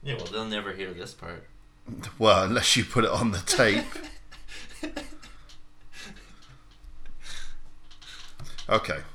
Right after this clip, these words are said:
Speaker 2: right. I've paid money to international people. I've laundered money. God knows what's going on in my bank account right now. Right, okay. Y-, you gonna get the ball rolling?
Speaker 1: No, I was gonna say I think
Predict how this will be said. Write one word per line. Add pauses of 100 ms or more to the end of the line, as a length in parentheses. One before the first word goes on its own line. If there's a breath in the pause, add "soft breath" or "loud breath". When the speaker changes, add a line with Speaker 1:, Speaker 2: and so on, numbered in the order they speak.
(120)
Speaker 2:
right. (520)
I've
paid
money
to
international
people.
I've
laundered
money. (2000 loud breath)
God
knows
what's
going
on
in
my
bank
account
right
now.
Right, (200)
okay. (580)
Y-,
you
gonna (340)
get
the
ball
rolling? (1300)
Speaker 1:
No,
I
was
gonna
say
I
think